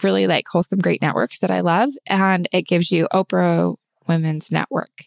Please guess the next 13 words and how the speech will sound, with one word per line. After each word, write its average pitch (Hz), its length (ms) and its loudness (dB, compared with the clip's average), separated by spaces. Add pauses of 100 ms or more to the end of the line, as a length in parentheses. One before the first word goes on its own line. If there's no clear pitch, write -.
(140)
And 170 360 2
so - 160 -2
you 180 160 4
can 262 200 0
watch, 190 280 2
like, 160 200 0 (160)
old 180 420 4
Oprah 190 400 2
reruns 190 600 2 (100)
or - 180 -2
o-, 165 220 0 (100)
Oprah 185 240 0
S-, - 340 -4